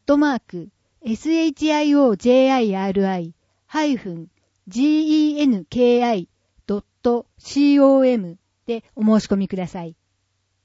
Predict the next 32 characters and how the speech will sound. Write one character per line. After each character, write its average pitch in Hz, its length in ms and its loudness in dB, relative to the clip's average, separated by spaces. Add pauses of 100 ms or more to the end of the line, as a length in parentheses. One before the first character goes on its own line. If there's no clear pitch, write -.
(760)
申 320 200 2
し - 60 -8
込 330 120 0
み 311 140 4
締 294 100 0
め 285 140 4
切 277 120 -2
り 247 140 0
日、 175 220 -14 (760)
六 226 240 0
月 320 240 0
二 311 160 2
十 269 160 2
三 226 300 -4
日 180 500 -8
金 262 260 0
曜 226 280 0
日。 160 180 -18 (1400)
オ 294 140 0
ン 349 80 -2
ラ 359 140 0
イ 339 100 0
ン 277 40 2
で 233 120 0
の 202 100 -4
相 190 240 -4
談 190 180 -4
も 180 120 -6
で 170 100 -8
き 170 140 -10
ま 170 160 -8
す。 - 160 -20